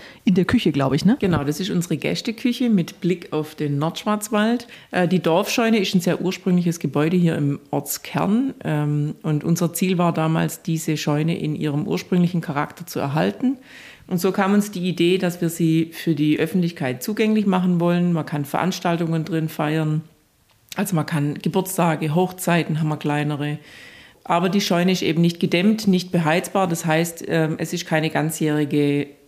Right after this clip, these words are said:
Speaker 2: Nutzung möglich. Und so kam uns dann der Gedanke, wie können wir ganzjährig Geld verdienen? Tatsächlich war das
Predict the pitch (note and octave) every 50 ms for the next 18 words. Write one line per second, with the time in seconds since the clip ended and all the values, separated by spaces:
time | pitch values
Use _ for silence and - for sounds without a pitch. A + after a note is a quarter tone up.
0 | _ - D#3+ E3 G3 G3 G#3 - G3 E3+ D#3 D#3 D#3 E3 F#3 G#3+ - C4 B3+ C4
1 | B3+ - A3+ G3 F3 E3+ F3 F3+ F3 F3 - F3+ E3+ E3+ E3+ E3+ E3 F3 E3 D#3
2 | D3+ D3+ D3 D#3 D3+ D#3 D#3 E3+ F3+ F#3+ F3+ D#3+ F3 E3+ - E3+ E3 D3+ - D#3+
3 | D#3+ F3 E3+ - F#3 E3 D#3+ D#3 D3 - D#3+ F3+ F#3+ - - G3 G3 G#3 G#3 G#3
4 | A3 A3 A#3 B3 A#3 - - - F3 - - F3 F3 - G#3+ F3 D#3+ - - D#3
5 | D#3 D#3 D#3+ E3+ E3+ E3+ - - -